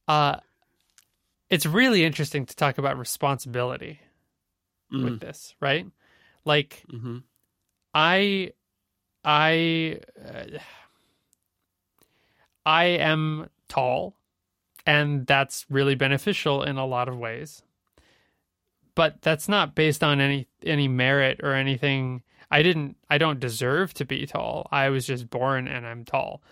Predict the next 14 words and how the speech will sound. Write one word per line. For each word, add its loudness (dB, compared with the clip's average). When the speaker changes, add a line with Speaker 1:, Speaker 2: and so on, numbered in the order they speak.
Speaker 1:
Like, -4
it's -2
a 0
Speaker 2:
Complete 2
Speaker 1:
thing 4
that 2
Speaker 2:
random. 2
Speaker 1:
happened, -8
right? -6
Um, 0
you 2
can 2
follow 4
that 2